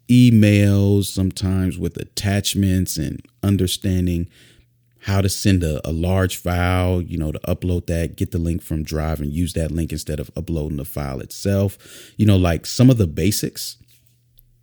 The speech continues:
you're gonna really struggle. <laughs> You're gonna really struggle with,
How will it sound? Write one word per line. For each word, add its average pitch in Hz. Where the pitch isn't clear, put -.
you're 107
gonna 69
really 78
struggle. -
<laughs> -
You're -
gonna 85
really 82
struggle -
with, 76